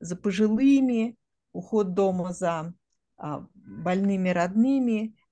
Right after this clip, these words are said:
Это всё не обязательно, м, пожилые люди. И вот этот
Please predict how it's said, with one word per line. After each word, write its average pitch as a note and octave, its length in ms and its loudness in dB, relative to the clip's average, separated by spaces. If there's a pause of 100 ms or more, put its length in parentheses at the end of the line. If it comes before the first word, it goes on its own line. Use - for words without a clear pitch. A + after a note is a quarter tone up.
Это G#3 320 -4
всё A#3+ 240 -4
не G#3+ 140 4
обязательно, A3+ 520 0 (160)
м, E3 460 -8
пожилые E3 800 -6 (1000)
люди. D#3 500 -8 (640)
И G3+ 280 2 (1500)
вот G3+ 180 -4
этот A#3 300 0